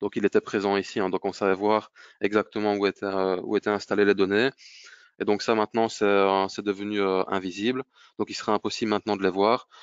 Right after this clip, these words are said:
Donc, ça évite forcément d'y accéder pour les consulter, les copier et les, euh, et les supprimer, euh, de l'endroit où elles sont installées. Quatrième point,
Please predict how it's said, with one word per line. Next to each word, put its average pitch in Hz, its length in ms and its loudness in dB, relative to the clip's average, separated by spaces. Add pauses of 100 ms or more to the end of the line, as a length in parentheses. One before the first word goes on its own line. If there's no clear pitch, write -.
(140)
Donc, 104 140 0
ça 107 140 4
évite 101 220 4
forcément 101 420 -2
d'y 98 120 4
accéder 98 420 2
pour 95 160 -6
les 92 100 0
consulter, 104 600 0 (540)
les 117 140 4
copier 113 500 2 (540)
et 104 120 0
les, 98 100 2
euh, 95 480 4
et 101 80 0
les 95 100 4
supprimer, 104 560 -4 (400)
euh, 90 240 -2
de 95 80 0
l'endroit 92 400 -2
où 90 140 2
elles 85 80 -2
sont - 140 -10
installées. - 360 -14 (4000)
Quatrième 139 400 2
point, 139 360 2